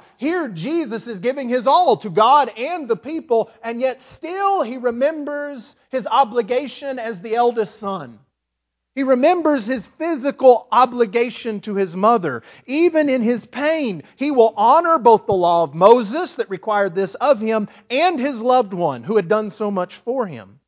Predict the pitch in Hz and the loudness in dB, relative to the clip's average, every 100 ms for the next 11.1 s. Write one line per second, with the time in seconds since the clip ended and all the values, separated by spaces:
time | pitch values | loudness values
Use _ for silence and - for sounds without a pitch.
0 | _ _ _ _ _ _ _ _ 165 170 | _ _ _ _ _ _ _ _ -10 -6
1 | 180 - 240 285 277 214 208 247 208 170 | -6 0 4 4 4 -2 2 2 2 2
2 | 151 151 151 185 214 190 185 185 185 175 | -8 -10 -2 2 2 2 0 -2 -2 -8
3 | 190 220 226 240 359 262 - 190 190 196 | -4 0 2 4 4 2 -6 -6 -6 -6
4 | 262 302 226 - 202 196 202 254 - 254 | -6 -6 -6 0 2 2 2 0 -2 -10
5 | 185 208 196 202 185 147 - _ _ _ | -10 -4 -6 -6 -6 -6 -8 _ _ _
6 | - 240 254 240 196 180 151 165 165 226 | 0 6 8 8 4 0 -2 -6 2 4
7 | 254 196 175 147 156 151 196 233 226 190 | 4 2 -2 -4 -8 0 0 2 2 0
8 | 175 143 151 160 254 175 160 165 139 139 | -2 -8 -8 -2 -2 -2 -12 -12 -12 -16
9 | 131 262 277 208 156 160 147 139 254 277 | -10 2 2 2 -4 -8 -6 4 8 8
10 | 196 170 147 156 - 330 - - 147 113 | 6 -2 -6 -14 -12 -12 -12 -10 -10 -12
11 | - | -20